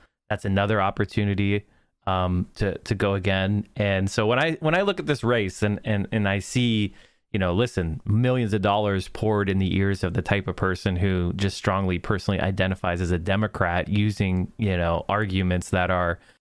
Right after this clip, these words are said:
structured towards, you know, this person isn't as much of a Democrat, isn't as reliable, isn't as much of a friend of Joe Biden. Um, I don't think that works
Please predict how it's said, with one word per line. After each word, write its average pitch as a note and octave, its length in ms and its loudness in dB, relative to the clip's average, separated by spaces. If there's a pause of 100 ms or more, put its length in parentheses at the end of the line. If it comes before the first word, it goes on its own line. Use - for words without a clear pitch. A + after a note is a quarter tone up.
(200)
structured A2 520 -2
towards, G2 640 -2 (300)
you G#2+ 100 0
know, F2+ 160 0
this F#2+ 160 -2
person G2 380 0
isn't F2+ 240 0
as F2 160 -2
much F#2 200 0
of F2+ 60 -2
a F2 60 0
Democrat, F2 560 -2
isn't F2+ 220 0
as E2+ 140 -2
reliable, F2+ 640 0
isn't F#2 200 0
as E2+ 120 -4
much F2+ 180 -2
of F2 80 -4
a F2 80 0
friend F#2+ 500 -2
of E2+ 120 -2
Joe F2+ 200 0
Biden. F2+ 540 0 (440)
Um, F2+ 520 0 (360)
I C#3 140 2
don't A3 180 0
think F#3 180 0
that C#3 200 0
works A2+ 460 -2